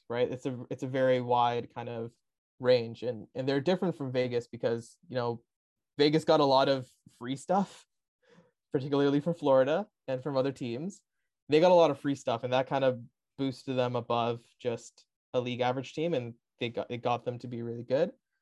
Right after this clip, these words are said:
I don't think Seattle got the same kind of luxury. I think th-, the prices were just way too high, and they knew that, like, they weren't gonna get,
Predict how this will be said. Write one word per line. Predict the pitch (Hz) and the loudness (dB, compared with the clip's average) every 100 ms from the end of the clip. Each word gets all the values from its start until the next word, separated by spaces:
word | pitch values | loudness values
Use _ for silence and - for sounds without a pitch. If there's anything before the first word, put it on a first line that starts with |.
| _ _ 147 | _ _ 2
I | |
don't | 151 160 | 4 4
think | 151 | 2
Seattle | - 135 131 127 | 0 2 4 2
got | 123 117 - | 0 -6 -6
the | |
same | - 120 | -10 -10
kind | 123 117 | -8 -6
of | |
luxury. | 120 127 143 151 | -6 -4 -2 -2
I | |
think | 123 117 - | -2 -8 -12
th-, | 190 - - - | -14 -14 -14 -12
the | |
prices | 117 120 127 123 120 | -6 -6 -6 -10 -8
were | 117 | -8
just | 110 - | -8 -8
way | 117 | -8
too | 117 120 | -6 -4
high, | 117 143 | -4 -2
and | 156 120 | -4 -6
they | 120 120 | -8 -8
knew | 117 120 117 - _ _ _ _ _ _ _ _ | -8 -8 -10 -14 _ _ _ _ _ _ _ _
that, | 117 117 - 123 | -2 -2 -2 -4
like, | 113 117 | -4 -2
they | 123 | -2
weren't | 117 117 | -2 -4
gonna | 120 | -4
get, | 117 117 | -2 -4